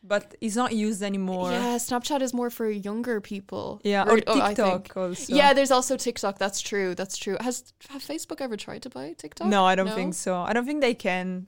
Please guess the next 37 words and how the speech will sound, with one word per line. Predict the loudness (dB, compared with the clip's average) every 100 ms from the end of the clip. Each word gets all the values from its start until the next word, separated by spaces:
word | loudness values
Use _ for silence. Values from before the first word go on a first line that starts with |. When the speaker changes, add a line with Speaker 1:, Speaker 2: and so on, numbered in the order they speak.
| -4
Speaker 1:
But | 0
I | 4
Speaker 2:
No, | 6
Speaker 1:
know | 8 8
Speaker 2:
oh | 6
yeah, | 6
'cause | 2 -4
it's | -8
not | -6 -6 -6 -4
Speaker 1:
it's | -2
also | -2 -2
Speaker 2:
American. | -4 -4 -4
Speaker 1:
Chinese, | -2 -2 -2 -2 -4 -6
I | -8
think. | -8 -12 -20 -4 4
Speaker 2:
Yeah, | 6 6
Speaker 1:
So, | 4 2 0 4
Speaker 2:
yeah. | 4 4 2
Speaker 1:
yeah, | -4 -6
it | -6
would | -4 -2
be |
a | -2
bit | -2
of | -2
a | -2 -4 -6 -12 -10 0
weird | 4 4 2
situation. | -6 -4 -4 -4 -6 -8 -6
I | -2
mean, | 0 0
I |
think | 2 0
Walmart | 2 6 6 4 2 0
has | 0 -2
a | -4 -6
possession | -8 -6 -6 -6 -8
over | -8